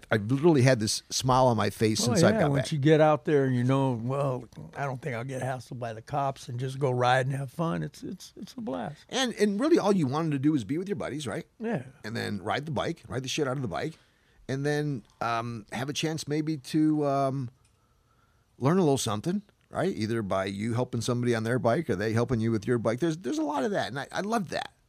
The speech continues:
Speaker 1: Uh, it was really, really cool. And I could see how just a day of it could really turn into a weekend. So we talked about this before and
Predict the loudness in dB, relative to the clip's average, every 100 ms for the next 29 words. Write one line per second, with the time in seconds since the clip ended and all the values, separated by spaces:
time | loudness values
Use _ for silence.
0 | _ _ -2 0 0 0 0 0 4 4
1 | 4 2 -2 -4 -6 _ _ _ _ -6
2 | -2 0 0 -2 0 2 2 2 0 -4
3 | -14 _ _ _ _ _ _ _ _ _
4 | _ _ _ -4 -4 -4 -4 2 6 8
5 | 8 6 2 -16 _ _ _ _ _ _
6 | _ -16 2 6 8 8 8 4 4 6
7 | 6 6 2 0 -2 0 2 2 2 0
8 | 4 4 4 2 -2 -4 2 2 2 0
9 | -2 -4